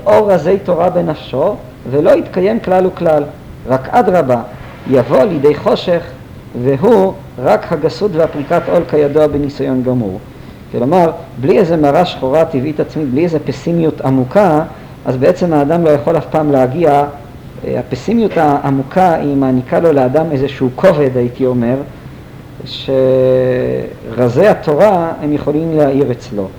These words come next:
אחרת רזי תורה זה הופך להיות איזה מין, אה, משהו ככה מוחצן כזה, משהו, אה, שהוא רק מביא אותו לידי, אה,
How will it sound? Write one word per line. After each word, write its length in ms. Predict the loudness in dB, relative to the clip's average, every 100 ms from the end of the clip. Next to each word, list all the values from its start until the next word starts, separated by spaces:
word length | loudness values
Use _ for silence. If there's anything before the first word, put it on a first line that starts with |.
| -14 -10
אחרת 380 | -2 2 2
רזי 240 | 2 0 0
תורה 240 | 2 2 2
זה 80 | 0
הופך 260 | -2 -4
להיות 220 | -2 -2
איזה 180 | 0 0
מין, 300 | 0 0 0
אה, 160 | 0 0
משהו 300 | 0 -2 -4 -6
ככה 280 | -4 -2 0
מוחצן 440 | -2 -2 -2 0 0
כזה, 360 | -2 0 0 -2 -10 -18 -18 -12 -4
משהו, 440 | -4 -2 0 2
אה, 60 | 2 2 0 0 0 -2 -2 -2 -2 -4
שהוא 200 | -6 -2
רק 180 | 0 0
מביא 200 | 0 0
אותו 200 | 0 -2
לידי, 460 | 0 2 4 2 0 -4
אה, 260 | -2 -2